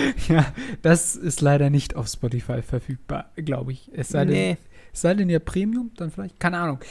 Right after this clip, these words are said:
Speaker 1: Egal.
Speaker 2: Nee, auch nicht.
Speaker 1: Äh, wir haben noch Housekeeping zu erledigen. Ähm, Nico, magst du beginnen?
Speaker 2: Ja.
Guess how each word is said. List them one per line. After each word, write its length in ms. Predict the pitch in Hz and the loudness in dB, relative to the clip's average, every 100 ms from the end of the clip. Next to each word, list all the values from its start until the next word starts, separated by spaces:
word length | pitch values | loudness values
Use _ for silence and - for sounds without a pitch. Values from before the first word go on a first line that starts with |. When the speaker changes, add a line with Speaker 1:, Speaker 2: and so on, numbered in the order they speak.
| - - | -10 0
Speaker 1:
Egal. 280 | 254 196 143 - | 2 2 0 -6
Speaker 2:
Nee, 420 | 151 170 175 175 - - - - - - | -4 0 2 0 -2 -14 -20 -20 -20 -10
auch 140 | 135 | -6
nicht. 280 | 131 123 - - - - - - - | -6 -8 -14 -18 -20 -20 -20 -20 -20
Speaker 1:
Äh, 400 | - 180 180 185 | -4 0 2 2
wir 280 | 165 254 208 | 4 4 4
haben 180 | 208 214 | 2 2
noch 260 | 202 - | 0 2
Housekeeping 600 | 185 196 - 165 160 160 143 | 2 2 2 2 2 2 2
zu 160 | 165 | 4
erledigen. 760 | 156 160 156 143 131 110 107 135 | 8 8 8 6 4 0 -4 -2
Ähm, 580 | 131 139 127 120 117 117 - - - - _ - - - - | 0 2 0 -4 -10 -14 -18 -20 -20 -20 _ -20 -20 -10 0
Nico, 280 | 160 131 107 | 2 2 0
magst 320 | 113 - - | -2 -4 -2
du 40 | |
beginnen? 340 | 135 131 120 127 - - - - _ - - | 0 0 -2 -8 -20 -20 -20 -20 _ -20 -6
Speaker 2:
Ja. 120 | 147 | -4